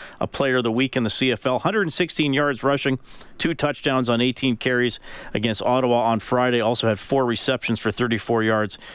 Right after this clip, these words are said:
his third one hundred yard rushing game of the season. Former D-man Mark texting in.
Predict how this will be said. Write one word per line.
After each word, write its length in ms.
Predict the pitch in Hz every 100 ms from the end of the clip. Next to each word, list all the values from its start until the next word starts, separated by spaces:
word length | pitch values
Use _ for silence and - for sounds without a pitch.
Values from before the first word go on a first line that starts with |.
| -
his 200 | - 120 -
third 420 | - 147 127 113
one 300 | 107 120 127
hundred 320 | 110 113 107
yard 300 | 107 113 104
rushing 400 | 90 117 110 107
game 220 | 101 104 101
of 80 |
the 60 | 92
season. 360 | - 127 98 - - - -
Former 500 | - 180 208 202 185
D-man 600 | 123 180 196 190 175 151
Mark 360 | 143 185 208
texting 380 | - 151 - 120
in. 220 | 135 208